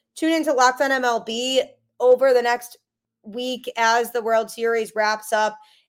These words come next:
and hear that show's thoughts on how the rest of the World Series is gonna progress. So check that out on any podcast feed too. And also don't forget to check out the Sirius X M app, where you can get the home broadcast of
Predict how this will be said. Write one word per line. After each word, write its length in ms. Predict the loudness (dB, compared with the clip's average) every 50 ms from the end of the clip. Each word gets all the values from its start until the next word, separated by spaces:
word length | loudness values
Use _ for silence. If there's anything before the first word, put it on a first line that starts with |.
| _ -2
and 260 | 0 0 0 -2 -6 -12 _ _
hear 800 | -20 -20 -20 -20 -16 -8 -2 0 2 2 4 2 2 0 -2 -4 -8 _ _ _ _ _ _ _ _ _ _ _ -16 -8 -2
that 320 | 0 2 2 2 0 -2 -6
show's 640 | -16 -12 -6 -2 0 2 2 2 0 -2 -6 -10 -16 _ _ _ _
thoughts 640 | -6 -2 0 0 0 0 0 -4 -8 -14 -14 -14 -16 _ _ _ _ _ _ _ -6
on 540 | -2 0 0 2 2 2 2 0 0 -2 -6 -10 -12 _ _ _ _ _ -20
how 220 | -8 -4 -2 -2 0
the 80 | 0
rest 220 | -2 -4 -4 -4 -6
of 40 | -8
the 60 | -4
World 240 | -4 -4 -4 -4 -6
Series 300 | -8 -8 -6 -8 -8 -10
is 60 | -10
gonna 180 | -10 -8 -8
progress. 520 | -10 -10 -14 -8 -4 -2 -2 -2 -2 -4 -8
So 120 | -12 -10
check 260 | -8 -6 -8 -6 -4
that 180 | -2 -2 0 2
out 140 | 2 0 0
on 140 | -2 -4 -6
any 240 | -6 -8 -8 -8
podcast 560 | -6 -4 -4 -4 -4 -4 -4 -4 -4 -4 -6 -8 -12 -12
feed 260 | -12 -10 -12 -12 -12
too. 380 | -8 -6 -4 -2 -2 -4 -6 -8 -16 _ _ -6
And 80 | 0 0
also 240 | 0 0 0 0 -2
don't 140 | -2 -2
forget 320 | -2 -2 0 0 0 -2 -4
to 100 | -8 -6
check 240 | -4 -4 -2 0 0
out 160 | -2 -2 -2
the 80 | -4
Sirius 420 | -6 -2 0 2 4 4 2 2 -2 -4
X 260 | -4 -4 -4 -4 -4
M 160 | -4 -2 0
app, 240 | 0 0 0 0 -2
where 120 | -4 -4
you 180 | -4 -6 -8 -8
can 120 | -6 -4
get 200 | -2 -2 -2 -2
the 60 | -4
home 240 | -4 -2 -4 -4 -2
broadcast 580 | -2 -2 0 -2 -2 0 0 0 0 0 -2 -4
of 100 | -8